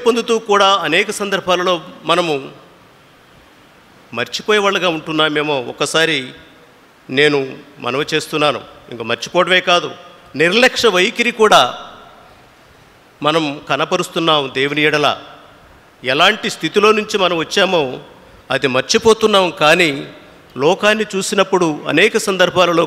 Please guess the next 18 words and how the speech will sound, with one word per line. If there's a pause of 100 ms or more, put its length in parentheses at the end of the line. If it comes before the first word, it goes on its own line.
(100)
కూడా (800)
అలక్ష్యము, (200)
నిర్లక్ష్యము, (960)
దేవునిపై (1000)
ఆధారప-, (320)
పడుతూ (200)
కూడా, (720)
పొందుతూ (120)
కూడా (640)
ఆ (120)
నిర్లక్ష్య
వైఖరి
అనేది (640)
మనకు (140)
ఉండకూడదన్న (100)
సంగతిని
కూడా (540)
నేను